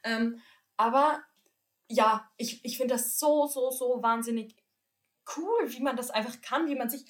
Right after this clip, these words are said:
eine dreiminütige Choreografie merkt, die so anspruchsvoll ist und dann auch noch dabei gefilmt wird. Also ich muss ehrlich sein, ich dachte mir dann auch so, nicht nur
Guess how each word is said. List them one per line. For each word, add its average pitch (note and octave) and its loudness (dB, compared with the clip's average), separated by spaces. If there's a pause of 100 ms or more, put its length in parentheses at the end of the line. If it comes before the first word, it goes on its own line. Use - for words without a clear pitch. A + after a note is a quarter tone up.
(160)
eine G#3+ -2
dreiminütige C4+ -2
Choreografie A#3+ -10
merkt, A#3+ -4
die A3+ -6
so B3+ -6
anspruchsvoll D#4+ -2
ist - -6 (600)
und C4 -2 (280)
dann A3+ -2
auch A#3+ -6
noch A#3+ -4 (140)
dabei A3 -4
gefilmt A3+ -8
wird. F4 -8 (360)
Also G#3+ -4 (300)
ich G#3 -6
muss A#3 -2
ehrlich G3+ -6
sein, G#3 -4
ich G3+ -12
dachte G#3 -10
mir G#3 -4
dann F#3+ 2
auch F#3+ -10
so, F#3+ -12 (680)
nicht A#3+ -6
nur A3+ -4